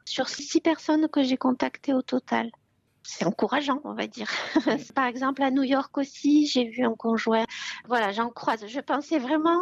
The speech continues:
que la probabilité serait extrêmement faible et à chaque recherche, je croise quand même des hommes maintenant. Ouais.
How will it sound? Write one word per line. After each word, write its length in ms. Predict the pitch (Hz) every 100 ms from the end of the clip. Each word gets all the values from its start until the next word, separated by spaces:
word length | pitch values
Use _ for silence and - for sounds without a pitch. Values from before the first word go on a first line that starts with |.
| 359 -
que 80 |
la 160 | 240 240
probabilité 640 | - 226 240 226 240 277
serait 220 | 269 - 220
extrêmement 560 | - - 302 294 294
faible 420 | 285 294 294 330 -
et 140 | 247 -
à 140 | 233
chaque 340 | - 285 285 -
recherche, 640 | 233 - 247 - - - _
je 120 | - -
croise 280 | - 226 -
quand 120 | 233 214
même 180 | 208
des 220 | 202 196 165
hommes 200 | 185 -
maintenant. 480 | 214 190 208 196 190 -
Ouais. 160 | -